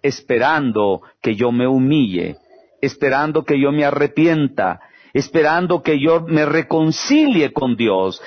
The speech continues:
esperando que en mí se despierte esa, ese ánimo y ese deseo de querer restaurar mi amor a Dios.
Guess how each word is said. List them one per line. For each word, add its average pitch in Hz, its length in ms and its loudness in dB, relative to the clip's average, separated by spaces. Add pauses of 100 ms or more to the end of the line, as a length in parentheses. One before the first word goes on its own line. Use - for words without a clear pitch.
(160)
esperando 190 680 0
que 170 140 0
en 151 240 2
mí 269 220 4
se 143 160 0
despierte 147 840 0 (180)
esa, 170 380 0
ese 156 340 0
ánimo 247 400 2
y 147 120 0
ese 156 220 0
deseo 143 520 0
de 127 140 -2
querer 135 420 0 (200)
restaurar 160 1080 0
mi 143 200 0
amor 127 540 0
a 110 120 -2
Dios. 95 520 -2